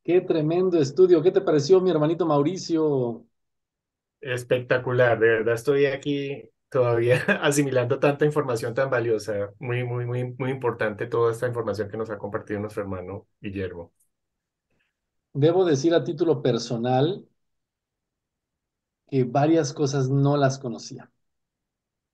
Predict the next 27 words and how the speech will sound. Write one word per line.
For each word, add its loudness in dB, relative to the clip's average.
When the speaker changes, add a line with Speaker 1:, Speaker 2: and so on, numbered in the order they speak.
Speaker 1:
Y 6
mi 0
brother, 6
te 4
agradezco 4
porque 2
el -2
día 2
de 4
hoy 2
yo 2
salgo 4
servidito 2
de 2
banquete, 2
mi 0
hermano. -8
Y 2
bendito 4
el, 6
el, 0
el -2
nombre 2
del 2
Padre 4
por -2
ello. 0